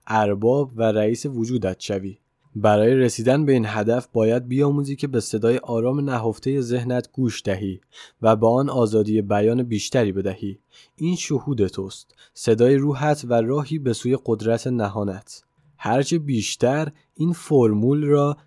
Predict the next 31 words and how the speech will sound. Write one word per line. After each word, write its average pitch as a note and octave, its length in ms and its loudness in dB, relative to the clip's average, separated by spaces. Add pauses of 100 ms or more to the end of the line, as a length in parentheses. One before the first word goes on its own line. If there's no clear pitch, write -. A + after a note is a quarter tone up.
تکرار G2+ 460 0
کنی A2+ 260 -2
که G#2+ 180 -2
"آرام G#2 360 2
باشید G#2+ 420 -2
و G#2+ 100 2
بدانید A#2 460 2
که G#2 100 -4
من G2 140 -2
خدا G2 300 -2
هستم"، B2+ 500 -6 (220)
صدای A#2 420 4
درونیت A#2 680 2
قوی‌تر A#2 460 0
خواهد G2+ 360 -6
شد G2 300 -8 (340)
و A2+ 140 2
به A2+ 100 2
طرز C#3+ 380 0
مطمئن‌تری B2+ 920 -2
تو C3 160 -6
را B2+ 80 -2
هدایت A2 480 0
خواهد G2 360 -6
کرد. G2 280 -10 (380)
مرد A#2 340 2
جوان C#3 440 2
کمی D#3 360 -2
احساس C#3 300 -4
خستگی A2+ 580 -4
کرد. G2 380 -8